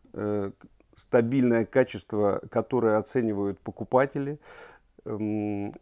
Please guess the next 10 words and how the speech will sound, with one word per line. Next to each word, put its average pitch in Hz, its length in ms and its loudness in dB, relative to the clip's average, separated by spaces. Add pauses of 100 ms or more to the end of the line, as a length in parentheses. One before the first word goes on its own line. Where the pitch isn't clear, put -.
(200)
и 127 200 4
мы 139 160 10
еще 143 280 4
не 110 60 6
останавливаемся 139 800 4
на 135 180 2
достигнутом, 117 640 -2 (380)
расширяем 135 840 6 (180)
вкусовую 131 640 4
линейку. 131 640 -2